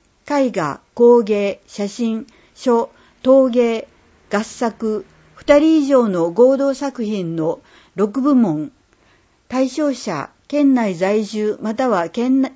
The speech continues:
県内施設を利用している障害者、障害児。申し込み期間、八月三日月曜から九月十八日金曜。申し込み方法、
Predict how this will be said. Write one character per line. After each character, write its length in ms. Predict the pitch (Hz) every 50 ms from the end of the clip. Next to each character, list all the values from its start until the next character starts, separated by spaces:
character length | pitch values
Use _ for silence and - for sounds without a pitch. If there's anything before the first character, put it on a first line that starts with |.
| _ _ _
県 260 | - 311 302 285 277
内 220 | 262 247 220 202 185
施 180 | - - 240
設 380 | 220 - 254 220 220 - 190 175
を 200 | 180 190 190 - -
利 160 | 185 202 226
用 220 | 240 247 254 254
し 100 | 254 -
て 200 | - - 262 254 240
い 40 | 190
る 180 | 185 165 -
障 280 | - - 240 254 269 269
害 200 | 277 269 247 -
者、 280 | - - 165 147 - -
障 320 | - - - 254 262 254 240
害 260 | 262 254 240 202 151
児。 260 | 131 170 156 156 - _ _ _ _ _ _ _ _ _ _ _ _ _ _ _ _ _ -
申 180 | 226 269 285 269
し 80 | -
込 120 | - 302 285
み 140 | 285 285
期 140 | 277 294 262
間、 380 | 247 226 190 160 151 160 151 - - - - _
八 280 | _ 208 202 214 285 262
月 320 | 269 254 247 254 - 196
三 160 | 185 190 202
日 300 | 202 _ - 214 208 202
月 320 | 185 208 233 233 233 - 262
曜 180 | 277 269 247
か 160 | 247 226 180 165
ら 240 | 156 151 151 - - _
九 120 | - 277
月 300 | 269 269 254 254 - 170
十 200 | 160 196 247 262
八 280 | 269 262 254 240 - 254
日 440 | 254 262 254 254 - 170 160 - -
金 300 | - - 247 254 254 254
曜。 320 | 247 226 190 156 - - - _ _ _ _ _ _ _ _ _ _ _
申 160 | 196 240 277
し 100 | 269 -
込 140 | - - 302
み 160 | 269 277 285
方 260 | 277 294 294 269 254 214
法、 320 | 190 175 165 160 - -